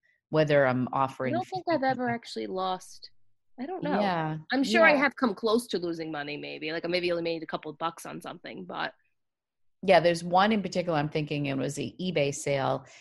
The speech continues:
Speaker 1: and it was a pair of boots that I sold for nineteen dollars that I got at the bin, so they probably cost two or three dollars, um, and they were shipping to California, and they weighed, like, two and a half pounds, <laughs> and I think it cost eighteen dollars and fifty cents to
Speaker 2: God.
Speaker 1: ship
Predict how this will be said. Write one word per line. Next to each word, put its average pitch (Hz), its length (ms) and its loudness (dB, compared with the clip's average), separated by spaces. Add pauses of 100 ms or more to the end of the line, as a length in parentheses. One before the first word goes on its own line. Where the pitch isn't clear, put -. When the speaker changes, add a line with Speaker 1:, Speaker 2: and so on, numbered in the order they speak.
(140)
Speaker 1:
and 156 100 -2
it 151 40 2
was 156 160 0
a 151 40 -4
pair 156 260 0
of 151 140 -2
boots 147 320 -4
that 143 100 -2
I 147 80 0
sold 143 480 -2
for 139 380 0
nineteen 147 680 -2
dollars 143 540 -2
that 147 140 0
I 143 40 0
got 139 200 0
at 160 80 -6
the 190 80 -2
bin, 151 340 0
so 151 120 -4
they 147 80 0
probably 147 340 -2
cost 147 320 -4
two 160 120 -6
or 160 60 0
three 151 240 -6
dollars, 139 560 -4 (460)
um, 151 340 4
and 156 180 0
they 151 120 2
were 151 180 -2
shipping 156 540 -4 (100)
to 147 340 -4
California, 143 920 -4
and 147 100 -4
they 143 80 -2
weighed, 135 300 -6
like, 131 260 -4
two 139 160 -8
and 139 80 -6
a 131 60 -6
half 127 260 -8
pounds, 127 500 -6
<laughs> - 60 -2
and 285 100 6
I - 140 0
think 214 200 0
it 202 140 2
cost 190 380 4 (320)
eighteen 190 400 2
dollars 147 360 4
and 143 120 -4
fifty 143 300 -2
cents 202 320 2
to - 60 -6
Speaker 2:
God. - 140 -12
Speaker 1:
ship 123 120 -2